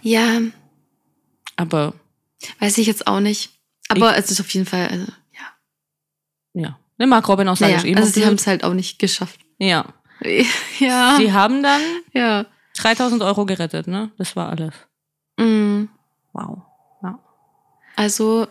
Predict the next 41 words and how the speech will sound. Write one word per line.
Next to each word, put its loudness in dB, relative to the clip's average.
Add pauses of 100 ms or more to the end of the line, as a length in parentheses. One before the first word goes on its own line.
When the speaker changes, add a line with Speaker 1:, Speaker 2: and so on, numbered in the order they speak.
Speaker 1:
ich -12
glaub, -2
neunzehntausendeinhundert 2
haben 0
sie -2
verloren. -4 (960)
Speaker 2:
Ja, -10 (140)
das -10
war -8
eine -6 (120)
gute -6
Leistung. -4
Speaker 1:
Ja. -4 (360)
<laughs> -4 (1300)
Ja. 2 (840)
Aber 4
es 0
war 4
letztes 0
Jahr 4
ja 2
auch 2
so, 0
bei 2
dem 2
ersten -2
Spiel 2
haben 2
sie 0
ja 0
so -2
viel, -4
ich -4
glaub, -6
die -2
haben 2
ja -2 (360)
gar 0
nichts -2
da -2 (520)
geschafft. -6